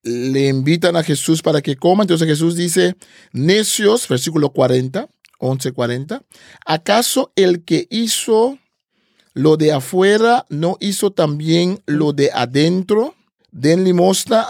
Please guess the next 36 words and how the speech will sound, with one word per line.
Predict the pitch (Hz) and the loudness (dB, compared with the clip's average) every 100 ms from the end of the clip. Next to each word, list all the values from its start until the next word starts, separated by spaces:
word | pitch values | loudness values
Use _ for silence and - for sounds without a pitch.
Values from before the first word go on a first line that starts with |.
| 156 | 0
de | 156 | 2
lo | 143 | 2
que | 143 139 143 | 0 -2 -2
está | 131 147 | 0 0
adentro | 143 147 175 196 220 233 233 | 2 2 2 0 0 0 0
y | 143 | 0
así | 127 131 170 | 0 -2 -6
todo | 160 - 196 202 214 | -6 -2 0 2 0
quedará | 196 160 143 143 | 0 0 2 2
limpio | 143 151 160 165 160 151 | 0 -2 -4 -2 -2 0
para | 139 120 | 0 -2
ustedes". | 107 - 117 101 95 - - _ | -4 -6 -6 -6 -8 -14 -20 _
Tienen | 165 175 | 0 2
que | 165 | 2
leer | 147 135 143 | 4 4 4
el | 143 | 0
treinta | - 131 131 120 | -2 -4 -2 -2
y | |
nueve | 131 135 | -2 -4
primero. | 127 107 98 95 _ - _ | -4 -6 -6 -12 _ -20 _
Pero | 143 151 | 2 2
el | 139 | 2
Señor | 156 156 196 | 0 2 2
le | 240 180 | 2 0
dijo, | 151 127 - - | -4 -4 -6 -4
"Ustedes | 135 131 214 254 294 | -6 0 0 2 0
los | 214 | 0
fariseos | 190 156 139 160 151 127 | 2 0 0 0 0 -2
limpian | 143 202 214 220 220 | 0 0 0 -2 -2
por | 196 147 | 0 -2
afuera | 123 - 226 294 262 | -2 0 2 2 0
el | 190 | 0
vaso | 143 147 135 - 202 - | 2 0 0 -4 -6 -4
y | |
el | 131 117 | -6 -4
plato, | 127 127 - 277 | -4 -4 -4 -6